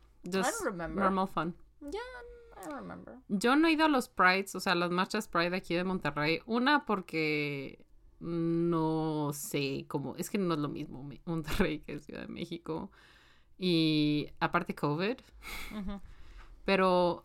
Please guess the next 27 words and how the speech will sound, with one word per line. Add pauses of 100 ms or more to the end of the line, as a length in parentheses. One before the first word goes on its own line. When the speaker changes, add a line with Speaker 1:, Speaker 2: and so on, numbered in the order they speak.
Speaker 2:
en
el
dos
mil
diecisiete (680)
fui
a
la
de
México. (680)
And
I
had
a
shit
ton
of
fun. (100)
Fui
con,
con
Pico, (420)
fui
con
Bully,
fui,
like,